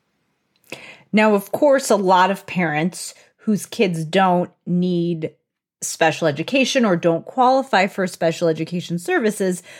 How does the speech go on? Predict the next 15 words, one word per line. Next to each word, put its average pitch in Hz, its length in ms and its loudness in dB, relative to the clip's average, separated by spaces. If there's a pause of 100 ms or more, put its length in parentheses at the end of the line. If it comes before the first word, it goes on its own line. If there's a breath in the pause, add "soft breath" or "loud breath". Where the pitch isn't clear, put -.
(140 loud breath)
of 220 160 -4
course, 285 260 -2
want 233 140 2
to 220 60 2
be 202 140 2
proactive 180 640 2
in 165 80 -4
helping 170 380 -4
their 143 140 -6
kids. 175 560 -4 (340 loud breath)
And 220 180 2
so 202 360 2
they 196 480 0
can 180 720 0
provide 170 720 0